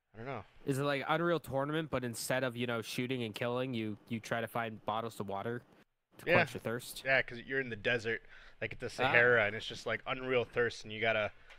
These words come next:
Speaker 1: you gotta make water out of wine, essentially, and just gotta, you gotta survive.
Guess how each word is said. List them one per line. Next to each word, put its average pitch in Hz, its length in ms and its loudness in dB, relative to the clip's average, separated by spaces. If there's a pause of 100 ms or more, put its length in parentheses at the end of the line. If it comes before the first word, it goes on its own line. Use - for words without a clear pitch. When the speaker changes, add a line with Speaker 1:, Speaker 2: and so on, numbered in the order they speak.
(640)
Speaker 1:
you 120 60 4
gotta 151 140 12
make 147 300 6
water 135 400 8
out 127 100 8
of 113 100 2
wine, 120 360 4
essentially, 107 600 -4
and 101 80 -12
just - 200 -14
gotta, 104 200 -4 (100)
you 117 60 -6
gotta 123 160 2
survive. 107 540 2